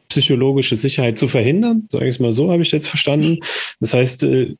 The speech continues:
wir haben heute ein bisschen darüber gesprochen, was bedeutet, äh, psychologische Sicherheit allgemein, äh, also überhaupt erstmal und wie grenzt sich das auch von der Frage ab Vertrauen, ne? Also dieses Zwischenmenschliche, äh, gegen, im Gegensatz dazu eigentlich,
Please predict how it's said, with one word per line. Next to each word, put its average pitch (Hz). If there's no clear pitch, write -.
wir 127
haben 135
heute 135
ein 127
bisschen 135
darüber 123
gesprochen, 127
was 117
bedeutet, -
äh, 185
psychologische 160
Sicherheit 156
allgemein, 151
äh, -
also 117
überhaupt 131
erstmal 175
und 117
wie 120
grenzt 135
sich -
das 127
auch 123
von 113
der 107
Frage 120
ab -
Vertrauen, 139
ne? 170
Also 107
dieses 110
Zwischenmenschliche, 147
äh, 139
gegen, 123
im 120
Gegensatz 117
dazu 117
eigentlich, 113